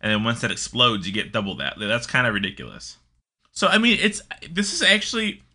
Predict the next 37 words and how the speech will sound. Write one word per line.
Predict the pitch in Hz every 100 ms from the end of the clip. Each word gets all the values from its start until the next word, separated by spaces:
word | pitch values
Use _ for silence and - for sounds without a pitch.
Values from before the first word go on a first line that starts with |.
| _ -
this | -
is | -
pretty | - 381 214
different. | 208 202 131 110
Like, | 127 143
I |
feel | 143 202
like |
we | 311
haven't | 202 208 220 135
really | 151 170
seen | 170 170
anything | 104 139 160 196 180 170 165 - _ _ _ -
else | 143 151 -
like | 101 165 -
this | 95
before. | - 87 - 82 76 - _
You | 123 131
know |
what | 160
I | 135
mean? | 107 113 135
Like, | 113 -
gem, | - 120 127 165 175
like, | 123 120 _ _
like, | 123 123
they're, | 143
like, | 143 131 107
they're | 147
just | 170 -
shards | - 247 151
that | 107
you | 113
put | 110 156 151
inside | 160 160 160
of | 147
your | 151